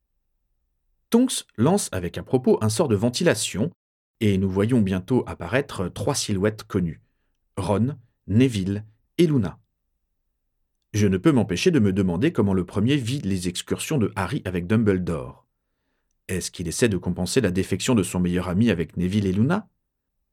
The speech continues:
Le trio me paraît assez improbable. Et où est Hermione ? Mais je n'ai pas vraiment le temps de m'interroger, parce que,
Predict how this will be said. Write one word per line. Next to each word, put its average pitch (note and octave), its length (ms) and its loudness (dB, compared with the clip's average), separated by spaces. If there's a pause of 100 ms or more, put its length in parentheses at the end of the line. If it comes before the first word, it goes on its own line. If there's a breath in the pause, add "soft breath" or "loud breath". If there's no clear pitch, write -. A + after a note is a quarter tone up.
(200)
Le F#2+ 200 2
trio B2+ 300 2
me A2 140 4
paraît G#2+ 300 0
assez A2 280 2
improbable. F2 640 -2 (180)
Et G2 240 -4
où D3+ 180 6
est - 120 0
Hermione ? F2+ 600 -4 (1120)
Mais C3 140 4
je F#3+ 100 4
n'ai A3 120 4
pas A3 140 0
vraiment C#3+ 280 0
le G2 120 2
temps C3+ 140 0
de G#2 100 4
m'interroger, G2 580 -2 (360)
parce F#2+ 320 -4
que, C#3+ 300 0